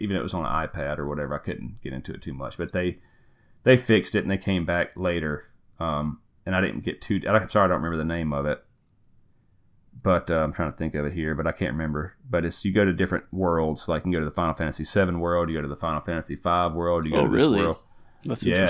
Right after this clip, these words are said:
Speaker 2: interesting.
Speaker 1: fight, and you gain good weapons and stuff like that. And, you know, it does have a, you know, stamina quote, like, "Okay, you get thirty stamina, it takes three stamina to go to this world, you know,
Speaker 2: Yeah.
Speaker 1: until you run out." But I never ran out, and I played it for a while. I'm sure that it'll get to where I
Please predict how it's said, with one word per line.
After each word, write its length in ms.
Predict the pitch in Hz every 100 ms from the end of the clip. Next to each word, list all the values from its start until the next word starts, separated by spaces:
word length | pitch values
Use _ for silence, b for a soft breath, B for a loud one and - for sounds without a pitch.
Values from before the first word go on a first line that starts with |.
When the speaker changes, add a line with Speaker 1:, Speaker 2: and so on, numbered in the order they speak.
| 80
Speaker 2:
interesting. 40 | 107
Speaker 1:
fight, 380 | - 87 90 - - -
and 120 | 87
you 120 | 78
gain 340 | 78 85 87 85
good 220 | 87 85
weapons 540 | 82 85 92 90 87
and 100 | 82
stuff 260 | - 90 -
like 160 | 87
that. 320 | - 95 90 - -
And, 180 | 95 90
you 80 | 113
know, 100 | 131
it 120 | -
does 260 | 110 107
have 240 | - 98 92
a, 180 | 87 87
you 420 | 87 - _ -
know, 140 | - 80
stamina 800 | - - - 90 95 95 95 -
quote, 380 | - 101 95 -
like, 180 | 82
"Okay, 160 | 104 104
you 100 | 92
get 100 | -
thirty 180 | 107 101
stamina, 400 | - 123 123 101
it 80 | -
takes 260 | 95 -
three 200 | - 147
stamina 400 | 139 95 92 90
to 40 | 87
go 120 | 98
to 80 | 98
this 240 | 107 -
world, 280 | 78 71 78
you 80 | 123
know, 40 |
Speaker 2:
Yeah. 60 | 110
Speaker 1:
until 160 | 101
you 80 | 82
run 180 | 85 87
out." 260 | 90 95 - B B B B B B -
But 240 | - 104 -
I 100 | 113
never 220 | 151 98
ran 260 | 90 82 87
out, 300 | 104 78 -
and 80 |
I 40 | 101
played 260 | - 98
it 100 | 87
for 100 | -
a 60 | 73
while. 340 | 76 92 82
I'm 100 | 87
sure 480 | 107 - - 110 90
that 120 | 76 78
it'll 220 | 71 -
get 180 | 92 -
to 60 |
where 140 | 78 73
I 120 | 71